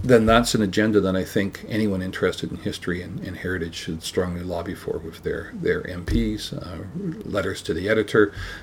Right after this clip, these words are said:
uh, in their own association. And right now, I think, you know, the critical issue through the summer and the dog days of summer before they come back and they start thinking their next budget,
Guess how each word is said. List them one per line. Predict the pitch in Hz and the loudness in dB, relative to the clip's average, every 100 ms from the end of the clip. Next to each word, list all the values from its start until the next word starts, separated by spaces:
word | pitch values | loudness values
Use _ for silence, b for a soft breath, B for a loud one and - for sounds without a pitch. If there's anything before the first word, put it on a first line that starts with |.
| - - | -12 -10
uh, | 90 87 | -8 -6
in | 87 | -4
their | 90 92 | -4 -4
own | 95 | -4
association. | 85 - 87 - 87 - - 98 - | -4 -2 -2 -2 -2 -2 -8 -8 -8
And | 95 87 90 - - | -6 -8 -10 -14 -6
right | - 123 | 2 2
now, | 101 113 113 | 4 6 6
I | 82 | 4
think, | 92 85 - | -2 -6 -4
you | 104 | -2
know, | 92 | -2
the | |
critical | - 135 117 98 | 10 12 12 6
issue | 98 113 - 85 | 4 2 2 0
through | 82 - 98 92 | -2 0 0 2
the | 87 90 92 | -2 -4 -6
summer | - - 104 110 110 | -4 0 4 4 4
and | 92 | 2
the | |
dog | 82 98 95 90 | 0 0 0 0
days | 98 95 92 | -2 -2 -4
of | |
summer | - 98 107 | -4 -2 0
before | 98 85 - 92 | 0 -2 0 2
they | 92 | 0
come | - 92 | 0 0
back | 101 117 - | 0 0 -2
and | 92 | -4
they | 87 | -2
start | - - - | 0 0 0
thinking | 107 - 92 | -6 -4 -4
their | 90 | 0
next | 104 143 - | 4 2 4
budget, | 85 78 110 | 0 2 -2